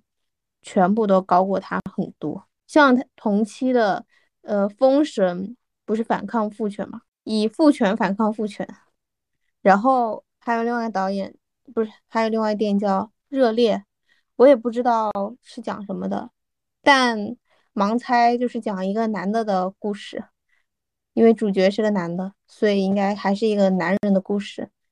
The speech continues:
他们俩的票房都已经远远高过他。然后我当时看到这个票房的时候，我大为震撼，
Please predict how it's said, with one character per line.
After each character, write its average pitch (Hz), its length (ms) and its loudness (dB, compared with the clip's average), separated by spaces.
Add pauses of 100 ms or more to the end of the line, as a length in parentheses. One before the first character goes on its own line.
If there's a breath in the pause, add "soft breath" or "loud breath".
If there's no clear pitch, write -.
(500)
他 - 160 0
们 233 100 6
俩 208 200 4
的 180 100 2
票 196 240 0
房 185 200 0
都 202 120 2
已 196 60 2
经 190 160 2
远 185 160 4
远 196 140 0
高 180 160 0
过 185 140 -2
他。 - 160 -14 (460)
然 233 120 6
后 302 140 8
我 226 120 2
当 226 260 -4
时 185 500 -8
看 277 200 -6
到 254 60 -4
这 240 80 -2
个 233 40 -2
票 233 200 -10
房 214 120 -10
的 208 80 -6
时 220 120 -6
候， 208 80 0
我 185 120 2
大 202 300 0
为 180 180 2
震 196 260 0
撼， 208 180 -6